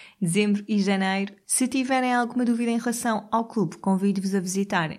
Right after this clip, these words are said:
os links que estão na descrição do episódio e que se chama Sobre o Clube Oficina. Antes de passarmos à,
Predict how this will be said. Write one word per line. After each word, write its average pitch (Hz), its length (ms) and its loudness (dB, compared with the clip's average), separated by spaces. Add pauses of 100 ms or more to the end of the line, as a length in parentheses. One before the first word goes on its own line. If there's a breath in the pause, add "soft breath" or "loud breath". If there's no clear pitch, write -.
(120)
os 185 160 0
links 202 500 -2
que - 100 -12
estão 185 220 0
na 170 80 2
descrição 175 380 -4
do 170 80 -2
episódio 196 680 0
e 208 80 -2
que 208 120 -8
se - 120 -2
chama 202 280 2
Sobre 202 400 2
o - 40 -2
Clube 180 480 -4
Oficina. 170 640 -6 (140)
Antes 247 220 4
de - 60 -10
passarmos 214 460 2
à, 185 220 0